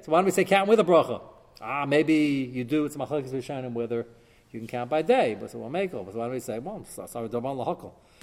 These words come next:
We don't say that. Kivin shel kol deis ein lispar chalchila b'yom. Nobody holds you should count l'chalchila by day. But since the sheet is taisis, you should count l'chatchila beginning of the night. Beginning of the night means even ben hashmashos, so that might be a mila.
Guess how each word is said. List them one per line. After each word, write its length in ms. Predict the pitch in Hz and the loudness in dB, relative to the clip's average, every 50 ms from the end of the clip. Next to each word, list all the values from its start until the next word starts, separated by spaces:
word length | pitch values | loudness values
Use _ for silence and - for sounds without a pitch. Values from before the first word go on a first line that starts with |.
| - - - | -20 -10 -4
We 120 | 120 131 | 0 2
don't 140 | 175 202 185 | 2 2 2
say 140 | - 139 117 | 0 0 -2
that. 180 | 98 90 85 - - - - - - | -2 -4 -8 -12 -14 -18 -20 -8 0
Kivin 240 | - 185 190 185 165 | 2 2 2 2 0
shel 180 | - 156 131 | -2 -4 -4
kol 220 | - - 170 160 151 | 0 2 2 2 2
deis 300 | 123 170 180 165 - 165 | 2 2 2 2 2 0
ein 100 | 143 131 | -4 -4
lispar 300 | 156 156 - - 139 - | -4 -6 -6 -6 -8 -8
chalchila 260 | 127 - - 170 147 | -8 -4 -4 -2 -2
b'yom. 320 | 120 131 160 147 123 104 | -2 -2 -4 -4 -4 -2
Nobody 240 | 107 151 - 160 165 | -2 0 0 0 -2
holds 260 | 110 131 135 123 104 | -2 -2 -4 -6 -6
you 80 | 127 123 | -8 -10
should 180 | - - 117 | -12 -14 -14
count 200 | - 139 151 143 | -12 -12 -10 -10
l'chalchila 380 | 127 - - - - 151 131 113 | -12 -14 -14 -12 -10 -10 -8 -8
by 80 | 120 113 | -8 -8
day. 220 | 101 110 98 90 - _ _ _ _ _ - - _ - | -8 -10 -10 -12 -14 _ _ _ _ _ -20 -20 _ -12
But 120 | - - | -12 0
since 300 | - - 226 254 233 - | 6 6 8 8 6 4
the 80 | - 160 | 2 0
sheet 260 | - - 226 - - | 2 2 0 0 0
is 80 | 165 | -2
taisis, 400 | - - 202 226 226 226 208 165 | 2 4 6 6 6 4 0 -4
you 60 | - 160 | -4 -4
should 160 | - 151 - | -4 -2 -2
count 180 | - 190 196 | 0 0 0
l'chatchila 480 | 180 139 170 - - - 233 208 185 151 | -2 -4 -6 -4 -2 0 2 4 4 4
beginning 240 | 127 156 202 220 214 | 6 4 4 4 4
of 60 | 190 | 2
the 60 | 208 | 4
night. 160 | 269 269 208 | 4 4 4
Beginning 160 | 170 202 220 214 | 4 2 2 2
of 20 | |
the 60 | 220 | 2
night 100 | 214 202 | 2 2
means 340 | 190 208 254 247 220 196 180 | 2 2 4 4 2 2 2
even 220 | 208 220 214 220 | 2 2 2 2
ben 220 | 196 208 208 202 202 | 2 2 2 2 2
hashmashos, 500 | 202 - 320 330 277 - 233 214 - - - - - - | 2 6 6 6 6 6 2 0 -2 -4 -14 -20 -20 -6
so 100 | - 190 | 0 4
that 160 | 202 214 208 | 4 4 4
might 220 | 202 208 214 180 151 | 4 2 2 4 6
be 80 | 196 | 6
a 80 | 196 190 | 6 8
mila. 320 | 190 208 220 175 131 104 | 8 6 6 6 4 0